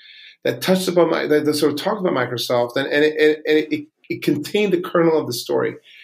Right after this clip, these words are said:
And so actually I spent a lot of time chasing it down. And then I finally talked to the various principals who were involved in it.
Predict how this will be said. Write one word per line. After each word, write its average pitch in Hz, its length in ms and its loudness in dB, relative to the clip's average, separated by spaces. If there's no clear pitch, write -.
And 131 80 -4
so 156 160 2
actually 185 260 4
I - 20 2
spent 147 260 0
a 143 40 -2
lot 165 220 2
of 185 80 0
time 165 220 -2
chasing 139 400 0
it 120 120 -2
down. 110 420 -6
And 131 120 -4
then 135 100 0
I 147 160 2
finally 151 300 2
talked 147 320 -2
to 175 80 -2
the 123 80 -2
various 135 280 0
principals 147 480 -2
who 127 80 -4
were 120 60 0
involved 123 420 2
in 104 80 -4
it. 107 160 -8